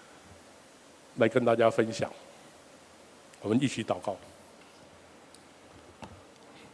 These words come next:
主啊，我们感谢你，在我们一生当中，每，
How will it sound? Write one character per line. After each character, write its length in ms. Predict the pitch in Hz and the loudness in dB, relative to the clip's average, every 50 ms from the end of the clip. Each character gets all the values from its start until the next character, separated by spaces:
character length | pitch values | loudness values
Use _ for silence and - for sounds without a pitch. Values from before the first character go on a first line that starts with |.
| - - - - - - - - - - - - - - - - - - - - - | -20 -20 -20 -20 -20 -20 -20 -20 -20 -20 -20 -20 -20 -20 -20 -20 -20 -20 -20 -14 0
主 140 | - 123 131 | 8 12 12
啊， 120 | 123 120 | 12 12
我 120 | 113 113 | 12 12
们 100 | 117 120 | 12 12
感 180 | 120 123 107 104 | 10 8 6 6
谢 220 | 95 - 139 123 | 6 6 6 6
你， 260 | 107 107 101 98 90 87 - - - - - - - - - - - - - - - | 6 6 2 0 -2 -4 -8 -14 -18 -20 -20 -20 -20 -20 -20 -20 -20 -20 -20 -20 8
在 140 | - - 185 | 12 12 12
我 40 | 143 | 12
们 140 | 139 151 185 | 12 10 8
一 80 | 185 | 6
生 220 | - - 170 170 160 | 6 8 6 8 10
当 200 | 160 156 156 147 | 10 10 12 12
中， 320 | 156 156 156 156 170 170 - - - - - - - - - - - - - - - | 12 12 12 10 8 2 -4 -10 -16 -18 -20 -20 -20 -20 -20 -20 -20 -20 -20 -6 0
每， 200 | 131 123 117 | 2 4 4